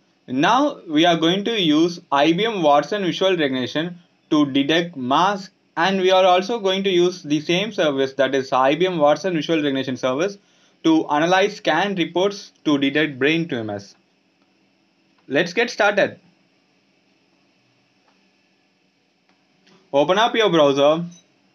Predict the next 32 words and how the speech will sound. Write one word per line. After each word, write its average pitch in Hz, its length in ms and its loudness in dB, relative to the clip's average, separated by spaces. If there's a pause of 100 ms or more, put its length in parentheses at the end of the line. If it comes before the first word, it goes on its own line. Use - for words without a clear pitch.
(800)
Go 185 240 2
to 226 340 -4
cloud 170 540 0
dot 139 320 2
I 147 240 2
B 170 120 0
M 190 180 -2
dot 147 280 2
com. 143 360 0 (1800)
If 165 100 -6
you 180 140 4
already 196 380 4
have 202 180 4
an 202 80 0
I 165 180 2
B 175 80 2
M 185 140 -4
Cloud 160 240 2
account, 147 260 2
you 170 80 2
can 170 180 -2
simply 175 340 -2
log 160 260 2
into 180 220 0
that 170 340 2
and 147 240 0
use 170 180 2
that 160 240 0
account 156 340 0
for 135 200 2
this 165 200 -2
webinar. 107 400 -6